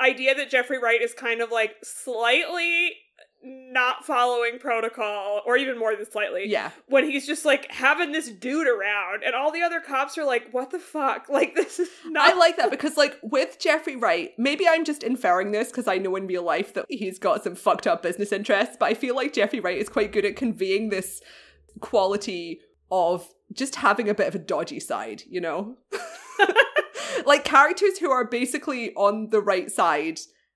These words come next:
Speaker 2: and are quite smart and also are, like, a bit dodgy. I've seen him do, like, several of those roles, and it's, he's good at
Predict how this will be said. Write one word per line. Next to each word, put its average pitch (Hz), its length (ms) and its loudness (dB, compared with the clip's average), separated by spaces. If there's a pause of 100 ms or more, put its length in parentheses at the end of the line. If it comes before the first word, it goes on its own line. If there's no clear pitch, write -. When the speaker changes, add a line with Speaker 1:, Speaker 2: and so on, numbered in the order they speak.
(120)
Speaker 2:
and 196 160 2
are 185 320 0 (160)
quite 202 300 4
smart 170 540 0 (880)
and 214 140 6
also 208 300 6
are, 185 140 4
like, 180 180 0
a 202 40 0
bit 180 240 0
dodgy. - 360 -2
I've 220 140 2
seen 302 240 4
him 269 160 4
do, 226 160 2
like, 190 200 0
several 196 400 2
of 202 120 -2
those 185 240 0
roles, 175 520 -2
and 190 140 2
it's, - 360 -6
he's 233 280 0
good 185 160 0
at 98 140 -2